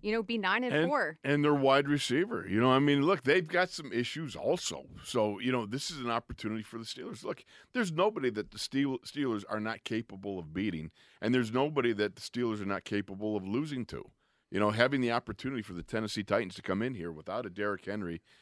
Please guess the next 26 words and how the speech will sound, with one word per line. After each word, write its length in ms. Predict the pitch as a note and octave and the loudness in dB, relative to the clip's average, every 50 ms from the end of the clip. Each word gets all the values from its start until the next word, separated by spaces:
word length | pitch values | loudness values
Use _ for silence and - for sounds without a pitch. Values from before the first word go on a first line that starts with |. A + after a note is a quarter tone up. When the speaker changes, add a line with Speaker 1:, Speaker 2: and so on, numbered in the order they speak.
| _ _ _ | _ _ _
Speaker 2:
and 180 | - E2+ F2+ F#2+ | -6 -4 -2 0
maybe, 640 | A2 A#2 C3 A#2+ A#2 A#2+ A#2 A#2 A2+ A2+ A2 G#2+ F2+ - | 2 2 2 2 2 4 4 4 4 4 4 2 0 -4
you 80 | A2+ C3+ | -4 -2
know, 140 | B2 G2 F#2 | -2 -2 -4
December 500 | F#2+ E2+ D#2+ - - A2+ A2 G#2 G2 F#2 | -6 -8 -8 -2 0 0 0 2 0 -2
football, 540 | - - A#2 A#2 - _ - F2 F2 F2 | -2 -2 -4 -4 -4 _ -2 -2 -2 -2
as 100 | F2 E2+ | -2 -4
Mike 220 | E2 F2+ F2+ F2 - | -4 -4 -6 -4 -4
Tomlin 320 | - F2+ F#2+ F#2+ F#2 F2+ | -4 -4 -4 -4 -4 -4
likes 220 | F2 E2+ F2 - - | -6 -6 -8 -8 -12
to 60 | - | -16
point 280 | - - A#2+ A2+ F#2+ D#2+ | -12 -8 -6 -6 -4 -4
out, 160 | D#2 F2 - - - - _ _ - | -6 -6 -8 -10 -16 -20 _ _ -10
and 220 | - F#2+ F#2+ - - E2+ | -8 -8 -8 -8 -10 -12
we'll 100 | G2 A2+ | -10 -10
see 220 | A#2 - - - G#2 | -8 -8 -6 -6 -6
what 140 | G2+ G2+ - | -6 -8 -4
kind 180 | - G2+ F#2+ | -4 -2 -2
of 100 | F2+ E2+ | -2 -2
weather. 260 | E2+ F2+ F2+ F#2 G#2+ | 0 0 0 0 0
Maybe 280 | G#2 F#2 F2+ F#2+ G#2 G2+ | -2 -2 -2 -2 -2 -4
it's 140 | G2 - - | -6 -6 -8
inclement 640 | G#1+ - G2+ G2+ - - F2+ F2+ F#2 F2+ F#2 - - _ _ _ _ _ _ | -8 -8 -8 -8 -6 -6 -6 -4 -4 -4 -6 -6 -10 _ _ _ _ _ _
weather 380 | - - F#2+ G2 G2 G#2 G#2 G2+ | -2 2 2 2 4 2 0 0
there. 360 | F#2 F2+ F2+ F#2+ F#2+ G2+ A#2 | 2 2 2 2 2 2 0
How, 320 | - - G#2 G2 E2+ E2 | -4 -8 -10 -8 -8 -8